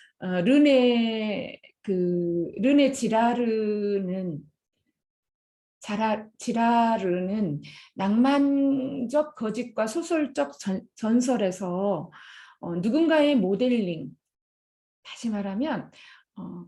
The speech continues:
중개자, 그러니까 어떤 대상, 중개자, 나 사이에는 모델링이 있어요. 어떤 사람. 그거는 그 사람을 따라하고 싶다는 거죠.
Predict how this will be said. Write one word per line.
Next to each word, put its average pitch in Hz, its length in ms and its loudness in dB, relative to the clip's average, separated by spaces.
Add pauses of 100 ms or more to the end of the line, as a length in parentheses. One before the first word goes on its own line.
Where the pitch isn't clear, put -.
(140)
중개자, 214 680 -2 (680)
그러니까 208 680 -8 (760)
어떤 190 840 -4
대상, 240 640 2 (600)
중개자, 208 880 -2 (100)
나 190 540 -2
사이에는 208 880 -2 (420)
모델링이 220 560 4
있어요. - 320 -12
어떤 233 320 0
사람. 214 380 -6 (680)
그거는 311 580 0 (300)
그 - 140 -6
사람을 302 500 0
따라하고 349 560 -6
싶다는 320 580 -4
거죠. - 360 -12